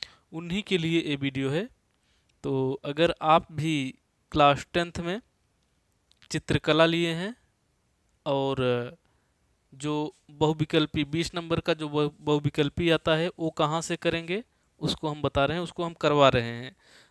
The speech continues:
तो आप लोग अगर बुक से पढ़ेंगे तो पढ़ते रह जाएंगे और हो नहीं पाएगा, ठीक है। बहुत ज़्यादा सिलेबस उसमें दिया रहता है और आप पढ़ नहीं पाएंगे, वहाँ से आपको नहीं पढ़ना है। हम जितना करा रहे हैं बस इतना ही आप अगर कर लेंगे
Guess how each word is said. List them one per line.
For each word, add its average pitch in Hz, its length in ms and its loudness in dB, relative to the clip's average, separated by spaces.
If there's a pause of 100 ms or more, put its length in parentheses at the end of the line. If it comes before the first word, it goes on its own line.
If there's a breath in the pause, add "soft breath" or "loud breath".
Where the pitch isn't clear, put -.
(120)
तो 156 100 -6
आप 156 280 4
लोग 185 160 -2
अगर 180 180 0
बुक 180 260 -4
से 208 120 0
पढ़ेंगे 175 440 0
तो 220 220 -4
पढ़ते 175 440 0
रह 165 120 2
जाएंगे 160 480 0
और 156 420 -4 (840 soft breath)
हो 165 80 -2
नहीं 165 200 -2
पाएगा, 123 360 0
ठीक 180 260 -6
है। 131 260 0 (1200)
बहुत 156 220 -2
ज़्यादा 160 300 2
सिलेबस - 920 -4
उसमें 160 300 -8
दिया 160 180 2
रहता 156 280 0
है 175 180 4
और 180 100 -2
आप 160 240 2
पढ़ 160 140 0
नहीं 151 160 -6
पाएंगे, 123 440 -2 (680 soft breath)
वहाँ 156 380 -4
से 175 140 -4
आपको 175 260 0
नहीं 175 200 -2
पढ़ना 151 320 0
है। 175 120 2
हम 175 180 -6
जितना 170 300 -4
करा 156 260 4
रहे 160 120 0
हैं 180 120 -6
बस 170 180 -2
इतना 165 340 -4
ही 165 120 0
आप 156 180 2
अगर 156 140 2
कर 156 220 0
लेंगे 147 360 -2